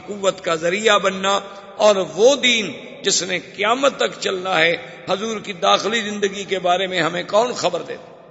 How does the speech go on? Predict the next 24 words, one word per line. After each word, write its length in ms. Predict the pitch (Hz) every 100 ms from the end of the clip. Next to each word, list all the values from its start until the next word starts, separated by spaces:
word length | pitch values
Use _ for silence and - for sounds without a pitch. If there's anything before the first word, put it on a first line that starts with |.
| - - _ - _ _ _ _ -
یعنی 180 | 160 165
خارجی 420 | - 180 190 208
زندگی 340 | 190 208 214 220
تو 120 | 208
صحابہ 380 | - 180 190 -
کے 120 | 196
سامنے 400 | - 220 269 226
ہے، 60 | - - - - -
لیکن 340 | 165 170 196
حضور 260 | 185 185 202
کی 140 | 202
داخلی 400 | 196 208 175 214
زندگی، 380 | 196 208 208 202 - - - - - 151
حضور 260 | 180 208
کے 160 | 202 190 175
گھر 160 | 190
کی 160 | 214 208
زندگی، 460 | 208 208 202 190 - - - -
حضور 260 | 180 190 220
کی 200 | 190 208
نیند، 420 | 196 202 208 208 - - - 165
حضور 280 | 180 220 214
کی 140 | 208
تہجد، 540 | 170 196 175 180 208